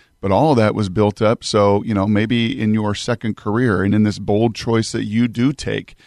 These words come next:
to remove yourself from your career, to do something outrageous, to coach a sport that you never coached before in women's basketball in your own hometown, maybe all of that was built for you to be able to take that step and then ultimately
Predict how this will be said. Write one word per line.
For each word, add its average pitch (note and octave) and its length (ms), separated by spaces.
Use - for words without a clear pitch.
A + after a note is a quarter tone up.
to B2 100
remove C3 440
yourself G#2+ 520
from A2+ 240
your A#2 160
career, A#2+ 460
to G#2 100
do B2 160
something B2+ 380
outrageous, C3+ 680
to G#2 100
coach A#2+ 300
a B2 60
sport B2+ 360
that B2 120
you B2+ 100
never B2 240
coached - 420
before F#2 480
in A2 120
women's G#2+ 260
basketball A2+ 420
in A#2 120
your A2+ 140
own A#2+ 180
hometown, A#2 580
maybe G#2+ 260
all B2 320
of G#2+ 140
that G#2 220
was G2 180
built A2+ 340
for A2+ 120
you G#2 140
to G2+ 80
be A2 120
able G#2+ 160
to G2 100
take - 320
that G2 220
step G2 300
and F#2 100
then F#2+ 120
ultimately G2 800